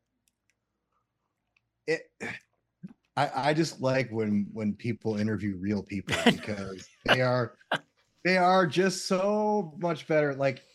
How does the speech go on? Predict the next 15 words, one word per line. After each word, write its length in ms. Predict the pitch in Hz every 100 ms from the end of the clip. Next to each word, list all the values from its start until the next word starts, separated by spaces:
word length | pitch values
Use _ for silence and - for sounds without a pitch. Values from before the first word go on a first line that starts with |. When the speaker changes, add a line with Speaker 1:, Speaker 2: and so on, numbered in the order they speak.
| _ _ _ _ _ _
Speaker 1:
than 280 | 135 135 127
us 320 | 135 135 -
talking 360 | 143 127 123
heads 440 | 107 113 117 107 104
and 100 | 104
us, 260 | 104 104
you 80 | -
know, 160 | 107 104
trying 240 | - 131 120
to 60 |
make 240 | 113 110 107
our 100 | 104
three 260 | - 113
points. 600 | 107 - 107 104 101 -
And 160 | 101